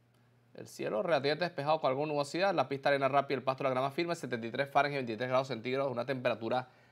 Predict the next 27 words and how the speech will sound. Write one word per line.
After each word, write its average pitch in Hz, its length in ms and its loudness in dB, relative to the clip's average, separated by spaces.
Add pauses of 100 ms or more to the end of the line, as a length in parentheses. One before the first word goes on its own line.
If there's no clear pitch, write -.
(120)
más 127 500 0
agradable 120 800 8
que 127 60 -2
en 113 100 -2
Florida. 85 380 -6 (1200)
Vamos 123 180 -2
a 135 40 4
ver 135 60 4
los 139 140 2
pronósticos 135 400 -2
del 120 80 0
día, 139 120 2
de 147 40 4
la 135 100 4
primera 127 280 -2
a - 20 2
la 127 80 4
última, 185 460 0
deseándoles 131 420 -2
mucha 151 480 -4
suerte 147 140 -2
en 151 80 -4
todas 156 160 0
sus 160 100 -6
jugadas. 151 320 6
Ayer 135 240 2
ganaron 151 420 -2